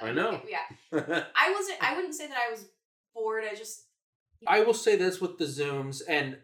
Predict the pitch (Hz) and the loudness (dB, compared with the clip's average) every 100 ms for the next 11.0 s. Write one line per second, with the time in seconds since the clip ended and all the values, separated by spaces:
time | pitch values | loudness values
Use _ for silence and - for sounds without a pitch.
0 | - 165 156 156 143 143 147 147 151 147 | 0 2 2 0 0 4 4 2 -2 -2
1 | 127 120 147 131 120 135 139 160 139 131 | -2 0 0 -2 0 2 2 2 0 0
2 | 131 131 113 - 135 135 120 113 - 135 | 0 -4 -8 0 4 4 2 -4 -4 -4
3 | 127 143 - 135 123 - 139 131 131 135 | 0 -2 -2 -10 -12 -10 -8 -6 -2 0
4 | 135 131 127 127 120 123 - _ 180 147 | 0 -2 -2 0 0 -2 -16 _ -2 2
5 | 214 208 180 143 135 127 135 156 143 139 | 0 0 -2 0 -2 -2 2 2 2 2
6 | 175 165 147 147 - 160 127 131 156 180 | 0 4 4 4 0 -6 0 2 0 -2
7 | - _ _ _ - - 165 165 170 165 | -14 _ _ _ -20 -4 0 0 0 -2
8 | 175 165 143 147 - 180 190 208 175 139 | 0 2 2 0 2 2 2 -2 0 0
9 | 139 143 143 123 131 127 131 151 165 123 | -2 -6 -4 -6 -6 -6 -4 0 0 0
10 | 120 - - - 190 208 214 208 180 | -6 -8 -18 -2 0 4 6 6 4